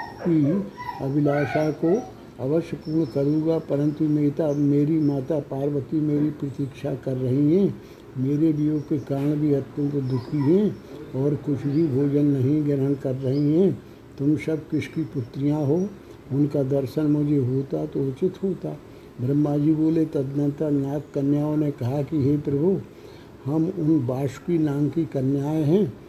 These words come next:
जिनके घर में ब्रह्मा आदि देवता तथा अन्य मुनिगण सर्वदा आते जाते रहते हैं और जिनके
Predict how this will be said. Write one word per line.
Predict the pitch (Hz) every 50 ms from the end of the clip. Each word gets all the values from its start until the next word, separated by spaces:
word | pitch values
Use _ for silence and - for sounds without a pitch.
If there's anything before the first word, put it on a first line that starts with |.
| - - - -
जिनके | 123 117 143 147 151 139 - 165 165
घर | 160 131 120 127 139
में | 139 147 160 156 139
ब्रह्मा | 135 135 139 143 147 147 151 147
आदि | 143 143 143 143 143 143 151
देवता | 147 135 151 147 147 147 147 170 170 160
तथा | 151 156 135 123 - 151 147 139 143
अन्य | 151 151 147 143
मुनिगण | 143 143 143 151 151 147 143 147 156 165
सर्वदा | 147 - 139 135 135 135 139 139 147 147 156 180 185 - - - - - - - - 135 135 143
आते | 135 135 170 160
जाते | 147 143 131 131 131 131 165 156
रहते | 143 139 135 135 - - 170 170
हैं | 143 170 220 214 151 113 - - - - - - - 139
और | 139 147 147 143
जिनके | 131 135 143 160 160 156 - 160 156 143 143 156